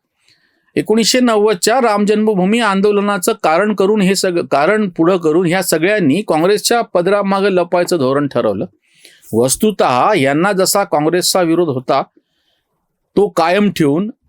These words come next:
नवीन जे भाजपनी त्यांच्या म्हणण्याप्रमाणे हिंदुत्वाचं आणि धार्मिक वातावरण तयार केलं, ह्याच्या विरोधामध्ये एक वेगळी आघाडी ते उघडू शकले असते, की जी प्रत्यक्ष विश्वनाथ सिंग यांच्या रूपानं उघडली होती.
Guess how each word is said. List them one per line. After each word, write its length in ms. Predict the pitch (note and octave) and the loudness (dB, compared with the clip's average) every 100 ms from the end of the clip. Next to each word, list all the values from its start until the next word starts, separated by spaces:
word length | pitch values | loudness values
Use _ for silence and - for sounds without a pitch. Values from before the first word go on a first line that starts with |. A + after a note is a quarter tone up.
| _ _ - | _ _ -4
नवीन 460 | B2+ C#3 F3 A3 G3+ | 0 2 2 2 2
जे 320 | G#3 A#3+ B3 | 0 0 -2
भाजपनी 840 | F3 D3+ E3 F#3+ F3+ G3 G3 G#3+ | -2 -2 0 -2 0 0 0 -2
त्यांच्या 460 | G3+ D#3+ E3+ F3 A#3 | -2 0 0 0 0
म्हणण्याप्रमाणे 720 | F#3 G3 G#3 G3 G3 G3 G3+ | 0 0 -2 -2 -2 -2 -2
हिंदुत्वाचं 800 | F#3+ E3 F3 F#3 F#3 F3+ - G3 | 0 0 0 0 -2 -2 -2 -2
आणि 180 | F#3 F#3+ | 0 -2
धार्मिक 440 | D#3 D3 E3 F#3 | -2 -2 -2 -2
वातावरण 440 | E3+ D#3+ E3+ E3+ E3+ E3+ | 0 0 0 0 0 0
तयार 140 | D#3+ | -2
केलं, 200 | F3+ F#3+ | 0 0
ह्याच्या 280 | D#3+ D#3 A#3+ | 0 0 0
विरोधामध्ये 640 | G#3 G3+ F#3 F3 E3+ G3+ | 0 0 0 0 0 0
एक 80 | F#3+ | 0
वेगळी 240 | F#3+ G#3 | -2 0
आघाडी 340 | A3 F#3 G3 G3+ | 0 0 -2 -2
ते 120 | A#3 | -2
उघडू 240 | A3 A#3+ | 0 0
शकले 300 | A#3 A#3+ A3 | 0 -2 0
असते, 320 | G#3 F3+ F#3 F#3+ _ _ _ - - | -2 -2 -4 -6 _ _ _ -20 -4
की 100 | E3 | -2
जी 240 | C#3+ F#3+ A#3 | 0 0 0
प्रत्यक्ष 560 | G#3+ G#3 - G#3+ - | -2 -2 -2 -2 0
विश्वनाथ 560 | A3 G#3+ G3+ G#3+ A3 G#3+ | 0 0 0 0 0 -4
सिंग 300 | - A3 G#3+ | -2 0 0
यांच्या 300 | G#3 F#3+ G#3+ | 0 0 0
रूपानं 400 | G#3 G#3 G#3 G#3+ | 0 0 -2 0
उघडली 420 | G#3 G#3 G#3 A3 | 0 0 0 0
होती. 440 | G#3 G3+ A#3 A2+ | 0 0 -4 -4